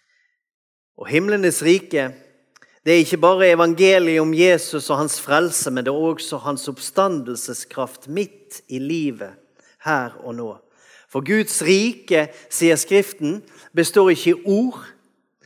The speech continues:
men i kraft. Ikke i mat og drikke, men i rettferdighet, i fred og glede i Den hellige ånd. Salig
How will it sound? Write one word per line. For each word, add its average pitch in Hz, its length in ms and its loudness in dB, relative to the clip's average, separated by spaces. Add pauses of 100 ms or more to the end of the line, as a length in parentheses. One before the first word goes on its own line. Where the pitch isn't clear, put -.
(240)
men 117 80 -8
i 127 80 -4
kraft. - 800 -6 (1200)
Ikke 214 220 0
i 208 60 2
mat 208 440 2
og 156 80 2
drikke, 180 460 2 (580)
men 170 240 2
i 156 80 4
rettferdighet, 151 1120 0 (420)
i 123 80 -8
fred 190 640 4 (720)
og 113 80 -18
glede 165 640 2 (580)
i 120 160 -14
Den 127 160 -8
hellige 131 380 -2
ånd. - 140 -20 (1500)
Salig 185 460 0